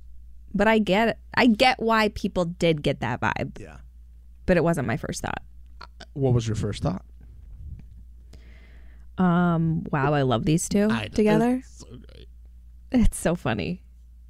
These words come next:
Speaker 1: I just, I don't think anybody else on the show could necessarily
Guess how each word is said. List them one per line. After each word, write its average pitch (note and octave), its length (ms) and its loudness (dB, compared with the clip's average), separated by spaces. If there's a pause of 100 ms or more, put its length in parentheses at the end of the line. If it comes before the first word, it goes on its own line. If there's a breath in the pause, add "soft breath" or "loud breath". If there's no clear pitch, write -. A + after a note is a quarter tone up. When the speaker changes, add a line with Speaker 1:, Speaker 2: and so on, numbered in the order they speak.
(200)
Speaker 1:
I G3 120 6
just, C4 360 0
I G#3+ 120 4
don't D4 180 0
think C4 220 2
anybody G3+ 400 4
else E3+ 580 0
on D#3 200 4
the D3 60 0
show D#3+ 560 2 (720 soft breath)
could F#3 260 4
necessarily D#3 1000 4